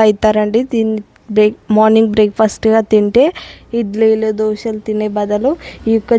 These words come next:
జొన్నంబలు తింటే తప్పకుండా మీరు వెయిట్ లాస్ అవుతారండి.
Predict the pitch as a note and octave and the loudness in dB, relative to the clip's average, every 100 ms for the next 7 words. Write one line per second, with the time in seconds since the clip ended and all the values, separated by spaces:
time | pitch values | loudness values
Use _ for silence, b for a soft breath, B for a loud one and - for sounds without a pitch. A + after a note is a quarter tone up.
0 | G#3+ G#3+ A3 A3+ A3+ G#3+ G#3+ G#3 C4 C4 | 2 2 2 2 0 0 -4 -2 -2 -2
1 | G#3 - G#3+ G#3+ G#3+ A3+ G#3+ G3 F#3+ G3+ | -6 -6 -6 -4 -4 -2 -2 -2 -4 0
2 | G3+ G3+ G#3 G#3 - G#3+ G3+ G#3 G3+ G3+ | 2 4 4 2 2 0 2 2 2 2
3 | A#3+ | 0